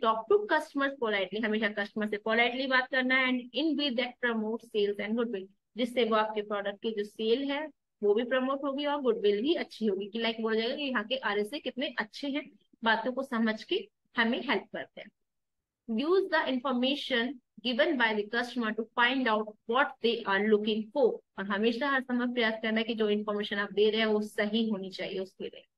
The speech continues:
Help the customer understand the features and benefits to the product, और प्रोडक्ट से बेनिफिट्स बताना,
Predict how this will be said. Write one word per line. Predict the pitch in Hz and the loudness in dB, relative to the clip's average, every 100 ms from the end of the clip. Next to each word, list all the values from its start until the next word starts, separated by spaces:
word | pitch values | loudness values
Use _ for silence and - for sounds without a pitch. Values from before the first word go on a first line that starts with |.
| _ _ _ _ _ - | _ _ _ _ _ 2
Help | 269 294 | 4 4
the | 294 302 | 2 2
customer | 226 - 226 | -2 2 2
understand | 220 220 - 240 247 214 | 4 2 2 4 4 2
the | |
features | - 247 240 247 254 | 0 -4 0 0 2
and | 233 208 | 0 2
benefits | 214 214 - 240 240 226 | 2 2 0 -4 0 -2
to | |
the | 190 185 | -2 -2
product, | 208 208 247 240 - _ - | 0 0 0 -4 -20 _ -10
और | 202 | -2
प्रोडक्ट | 220 208 208 | 2 2 0
से | 214 | -2
बेनिफिट्स | 202 196 208 262 220 | -4 -2 -2 -6 -4
बताना, | 240 247 262 269 330 | -2 2 4 4 0